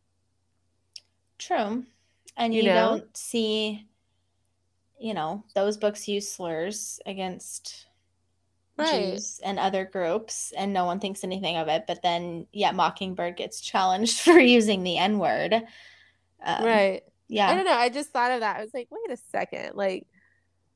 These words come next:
Speaker 2: why, why is it okay to talk about the Holocaust?" And people are like, "It's important to read about it and educate ourselves."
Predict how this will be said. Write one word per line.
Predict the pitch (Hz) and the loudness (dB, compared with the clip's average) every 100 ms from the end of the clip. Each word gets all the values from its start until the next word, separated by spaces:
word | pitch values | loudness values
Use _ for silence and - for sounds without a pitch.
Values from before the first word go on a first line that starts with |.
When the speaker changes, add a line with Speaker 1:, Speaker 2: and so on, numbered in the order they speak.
| _ _ _ | _ _ _
Speaker 2:
why, | 196 214 269 311 320 311 262 | -6 -4 -2 -4 -4 -6 -8
why | - 220 233 | -4 -2 -2
is | 269 | -2
it | 233 | -2
okay | 214 226 220 | -2 -2 0
to | 214 | 0
talk | 208 208 196 | -2 -6 -6
about | 190 180 170 - | -4 -2 -2 -4
the | 196 | -8
Holocaust?" | 196 262 254 226 175 - - - | -2 0 0 0 0 0 -4 -6
And | 180 175 | -6 -2
people | 196 185 | -2 2
are | 175 165 | 4 4
like, | 165 - | 2 -2
"It's | 202 | -4
important | 190 185 214 196 - | -4 0 2 2 -2
to | 196 | 0
read | 214 220 | 4 6
about | 208 185 165 156 | 6 8 6 6
it | 156 87 - | 4 0 -2
and | 175 | 0
educate | 190 196 220 185 | 0 0 -2 0
ourselves." | 170 170 - - 202 | 0 0 0 -2 -2